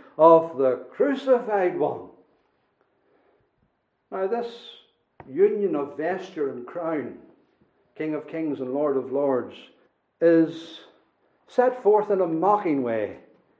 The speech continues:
in the gospel accounts. Because you know that Matthew, Mark, and John refer to our garment that Jesus Christ was arrayed in,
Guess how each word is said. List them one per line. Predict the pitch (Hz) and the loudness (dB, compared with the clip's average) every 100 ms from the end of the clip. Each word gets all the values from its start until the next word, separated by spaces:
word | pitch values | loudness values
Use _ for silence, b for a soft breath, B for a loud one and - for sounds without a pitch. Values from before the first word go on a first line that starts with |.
| _ _ _ _ - | _ _ _ _ -6
in | 135 | -2
the | |
gospel | 131 131 147 - - 123 | 0 0 0 -4 -4 -4
accounts. | 120 - 123 110 - - - - _ _ _ _ _ _ _ _ | -4 -6 -8 -10 -18 -20 -20 -20 _ _ _ _ _ _ _ _
Because | - 165 202 185 - | -4 8 10 10 6
you | 180 190 | 4 4
know | 190 233 254 | 4 4 6
that | 190 - | 4 2
Matthew, | 165 196 185 180 | 0 2 0 -2
Mark, | 165 165 165 160 | 2 6 6 4
and | 143 127 | -2 0
John | 170 180 180 151 - - b b b b b | 2 4 4 2 -4 -20 b b b b b
refer | 147 160 180 185 185 185 | 0 2 4 6 6 2
to | 165 165 | 0 0
our | - 131 | 2 0
garment | 123 147 196 202 170 139 | 0 0 2 2 2 0
that | 139 135 - | -2 -2 -2
Jesus | 160 165 156 139 | 2 2 0 -4
Christ | - 143 139 - | -2 0 0 -2
was | 135 127 | -4 -4
arrayed | 117 113 202 269 208 | -4 0 2 4 2
in, | 139 143 147 | 0 0 -4